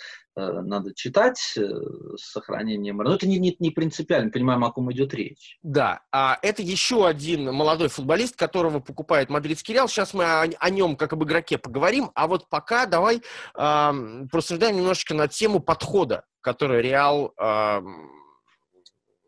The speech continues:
Speaker 2: демонстрирует в последнее время достаточно, достаточно серьёзно, агрессивно скупая молодых игроков. А, кого-то в стартовый состав, кого-то в аренду.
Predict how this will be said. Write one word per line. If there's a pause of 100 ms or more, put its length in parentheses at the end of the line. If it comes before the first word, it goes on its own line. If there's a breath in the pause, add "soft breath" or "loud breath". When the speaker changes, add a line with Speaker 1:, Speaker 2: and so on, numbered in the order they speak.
(300)
Speaker 2:
демонстрирует
в
последнее
время
достаточно, (400)
достаточно (120)
серьёзно, (220 loud breath)
агрессивно (580)
скупая
молодых
игроков. (480 soft breath)
А, (180)
кого-то
в
стартовый
состав,
кого-то
в
аренду.